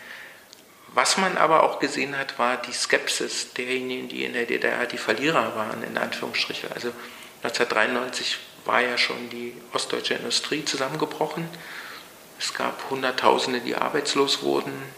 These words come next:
oder, ja, das ist wahrscheinlich untertrieben, mehrere hundert, es war, gab vielleicht eine Million oder so arbeitsloser Leute zwischen vierzig und sechzig. Ähm, also auch junge Leute, die arbeitslos wurden, weil ihre Betriebe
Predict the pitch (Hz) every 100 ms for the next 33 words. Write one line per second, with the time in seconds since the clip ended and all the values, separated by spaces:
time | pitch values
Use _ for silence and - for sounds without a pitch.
0 | - 120 113 110 - - - - - -
1 | - - - - - - - - - -
2 | - 113 107 110 - 127 117 - - 123
3 | 123 - - - - 160 131 120 151 123
4 | 117 123 120 117 117 - 120 - 120 -
5 | - 117 - 127 123 127 151 151 127 127
6 | - 120 120 - - - - - 139 131
7 | 120 131 139 - 131 123 127 127 127 139
8 | 131 - 127 - 123 120 - - - 135
9 | - 131 143 123 120 123 - - - -
10 | - - - 127 - - - - - -
11 | - - - - - 127 123 123 123 -
12 | 123 120 117 123 165 139 117 110 - -
13 | 127 131 - - 127 - 131 127 123 127
14 | 123 123 123 - 143 143 123 123